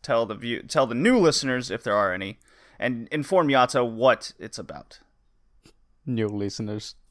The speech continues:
Speaker 2: God damn it, J D.
Speaker 1: We get new listeners all the time, Hickey. You shut up. <laughs>
Speaker 2: I mean,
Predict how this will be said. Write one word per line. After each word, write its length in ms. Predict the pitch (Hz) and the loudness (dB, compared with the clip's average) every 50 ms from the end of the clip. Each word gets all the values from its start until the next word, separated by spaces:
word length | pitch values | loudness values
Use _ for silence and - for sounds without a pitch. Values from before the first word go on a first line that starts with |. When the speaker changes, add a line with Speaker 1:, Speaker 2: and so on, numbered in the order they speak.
| _ - _ _ 180 175 165 | _ -20 _ _ -14 -6 0
Speaker 2:
God 180 | 175 165 120 - | 0 0 0 -2
damn 220 | 101 87 95 101 | -6 -8 -6 -6
it, 60 | 101 98 | -6 -4
J 180 | - 110 104 | -2 -2 -2
D. 220 | 101 104 104 98 107 - _ - _ _ - - _ | 0 0 -2 -2 -2 -4 _ -20 _ _ -20 -16 _
Speaker 1:
We 140 | - 226 262 | 2 4 6
get 140 | 294 277 233 | 6 6 6
new 120 | 247 262 247 | 8 8 10
listeners 380 | 226 226 214 - 220 214 185 185 | 10 8 8 6 4 4 2 4
all 260 | - 190 226 262 269 | 8 8 10 12 10
the 60 | 247 | 10
time, 340 | - - 196 170 147 131 123 | 8 8 6 6 6 4 2
Hickey. 240 | 147 127 - - 131 | -2 -2 -2 -2 -4
You 120 | 139 180 | -4 -2
shut 280 | - - - 190 160 131 | -4 2 4 6 6 6
up. 180 | 110 - - _ | 4 0 -4 _
<laughs> 460 | - - - - - - - - - - | -20 -20 -20 -20 -20 -8 -8 -8 -2 2
Speaker 2:
I 100 | 143 139 | 4 6
mean, 160 | 147 147 131 | 8 8 6